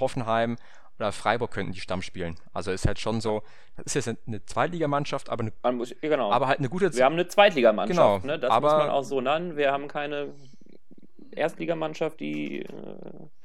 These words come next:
Speaker 2: aus Versehen mal abgestiegen ist. Wir haben jetzt schon eine Zweitligamannschaft,
Speaker 1: Genau.
Speaker 2: die aber wiederum eine sehr gute ist, die da,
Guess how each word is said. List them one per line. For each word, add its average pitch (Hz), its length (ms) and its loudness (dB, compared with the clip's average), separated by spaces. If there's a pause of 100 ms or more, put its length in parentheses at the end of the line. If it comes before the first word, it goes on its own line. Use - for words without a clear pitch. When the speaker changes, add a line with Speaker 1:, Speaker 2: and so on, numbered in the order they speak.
(280)
Speaker 2:
aus - 200 -12
Versehen 139 280 -2
mal 135 100 0
abgestiegen 120 460 -6
ist. 131 100 -10
Wir - 100 6
haben 151 120 -2
jetzt 147 180 -2
schon 151 180 4
eine 151 540 -8
Zweitligamannschaft, 101 1040 -2
Speaker 1:
Genau. 113 280 -6 (120)
Speaker 2:
die 139 160 4
aber 151 320 10
wiederum 147 320 6
eine 143 140 -2
sehr 131 180 4
gute 127 300 -4
ist, 123 180 -8
die - 100 -8
da, 117 320 -2